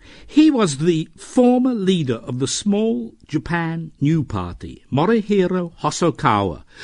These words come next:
who became Prime Minister in August nineteen ninety-three after eight opposition parties surprisingly defeated the L D P in a general election for the first time since nineteen fifty-five, and then chose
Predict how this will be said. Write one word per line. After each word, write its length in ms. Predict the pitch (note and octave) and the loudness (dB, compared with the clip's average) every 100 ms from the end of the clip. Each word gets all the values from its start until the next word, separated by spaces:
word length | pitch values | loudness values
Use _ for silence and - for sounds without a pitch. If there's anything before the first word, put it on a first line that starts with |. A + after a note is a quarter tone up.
| - | 2
who 140 | B3+ B3 | 4 6
became 340 | A#3+ B3+ A#3+ | 4 2 0
Prime 340 | - A#3 A#3 | 0 2 2
Minister 380 | G#3 D#3+ C3 G#3 | 2 2 0 -4
in 320 | D#3 G3+ G#3+ - | 0 2 2 2
August 480 | G3 F#3+ G3 - | 0 0 -4 -4
nineteen 640 | C#3+ C#3+ G#3+ A#3+ G3+ G#3 F3+ | 0 2 2 2 0 -2 -2
ninety-three 720 | D3+ C3+ C3 - C#3 G2+ A#2+ - - - | 0 -2 -4 -6 -2 -2 -2 -10 -14 -6
after 380 | G3 G3+ - F#3 _ - | -4 -4 -4 -6 _ -10
eight 360 | C#4 B3 - - - | -8 -8 -12 -20 -8
opposition 640 | F3+ G3 D3+ F3 - C3 | -2 0 2 0 -2 -6
parties 420 | A2+ G#2+ A2 C3+ - | -2 -4 -2 -4 -2
surprisingly 1000 | F#3 - - G#3+ G3 F#3+ E3+ D#3+ C3 B2+ | -2 -2 -2 0 0 2 2 2 0 0
defeated 640 | B2+ A#2 D3+ B2+ A#2+ G#2+ | -2 0 0 2 0 0
the 160 | A2+ A#2+ | 0 0
L 160 | C#3 | 0
D 180 | B2+ B2 | 0 -2
P 320 | - B2+ B2 - - | 0 0 0 -4 0
in 140 | C#3+ | 4
a 80 | C#3 | 4
general 500 | A#2+ F#3+ F3+ D3+ B2 | 4 2 4 2 2
election 400 | A#2 B2 - B2 | 2 0 0 -2
for 60 | A#2+ | -2
the 120 | A2+ | -4
first 340 | F3+ G3 - | 0 0 0
time 260 | - A2 A#2 | -2 -2 -2
since 260 | B2+ A#2 C#3+ | -6 -8 -4
nineteen 400 | A#2 A#2+ B2 G#2 | -2 0 -2 -2
fifty-five, 840 | A#2 - A2 - A2 F#2 E2+ - _ _ _ - - | -4 -4 -6 -4 -4 -4 -10 -16 _ _ _ -20 -8
and 260 | B2+ C#3 B2+ | 0 2 6
then 360 | E3+ D3 C3+ - - | 6 6 0 -6 -8
chose 600 | - G3+ C#3 A#2+ A2+ | 0 4 4 4 0